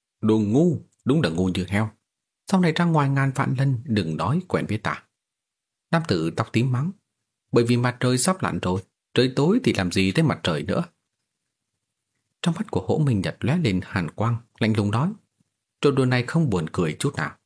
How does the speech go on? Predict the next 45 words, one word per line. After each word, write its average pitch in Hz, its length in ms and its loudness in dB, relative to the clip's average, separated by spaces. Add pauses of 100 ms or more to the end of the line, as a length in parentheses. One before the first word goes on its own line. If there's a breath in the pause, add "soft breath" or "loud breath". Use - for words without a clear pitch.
(1080)
Khóe 196 140 2
miệng 170 180 4
của 117 120 2
nam 151 180 0
tử 82 220 -2
tóc 127 180 -2
tím 151 300 2
nhếch 202 240 0
lên. 123 200 0 (520)
Thật - 180 -6
sao? 85 400 -6 (300)
Bởi 117 120 4
vì 107 140 2
vốn 139 220 0
dĩ 135 160 2
nó 147 220 0
không 175 200 0
phải 92 180 -2
trò 95 200 -2
đùa. 104 200 -4 (1160)
Lúc 101 180 0
này 85 220 0
Đạt 87 180 -4
Thầy 87 140 -2
Vũ 117 360 -2 (180)
cũng 117 300 2
bay 101 220 -2
về, 80 240 -4 (340)
máu 151 320 2
còn 98 180 0
vương 107 160 0
nơi 98 120 0
khóe 156 160 -2
miệng. 135 220 0 (600)
Bạch 139 200 -4
Tấn 170 200 2
vội 123 220 2
hỏi, - 160 -2 (680)
"Đạt 151 140 0
Thầy 135 100 2
đại 113 160 0
nhân 107 280 2
không 95 220 -2
sao 80 300 -2
chứ?" 98 180 0